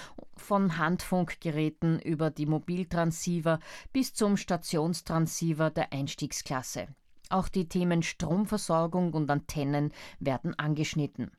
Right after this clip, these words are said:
Andere Funkamateure, die ihr aktuelles Gerät oder Zusatzgerät, egal welchen Typ,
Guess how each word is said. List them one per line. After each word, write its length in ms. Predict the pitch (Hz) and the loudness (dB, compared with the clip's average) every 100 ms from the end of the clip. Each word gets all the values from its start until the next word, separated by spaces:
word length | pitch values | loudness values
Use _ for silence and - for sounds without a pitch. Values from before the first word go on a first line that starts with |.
| _ _ - - - - - - | _ _ -20 -20 -18 -18 -12 0
Andere 440 | 196 247 269 254 | 4 6 6 2
Funkamateure, 920 | 247 240 240 214 208 202 190 190 202 | 2 2 2 2 2 2 2 4 2
die 220 | 196 180 - | 0 -6 0
ihr 240 | 170 147 | 0 2
aktuelles 560 | 143 - 143 135 175 - | -2 -4 -2 0 0 -2
Gerät 440 | 147 147 156 220 | -4 0 0 0
oder 340 | 175 143 131 - | 0 0 0 -2
Zusatzgerät, 1000 | - 233 226 208 - 175 156 170 170 - - - | -2 0 2 0 -2 -4 0 0 -2 -6 -14 -8
egal 400 | 175 160 139 135 | -6 -2 0 0
welchen 380 | 147 143 160 156 | -2 0 0 2
Typ, 380 | 226 247 - | 2 0 0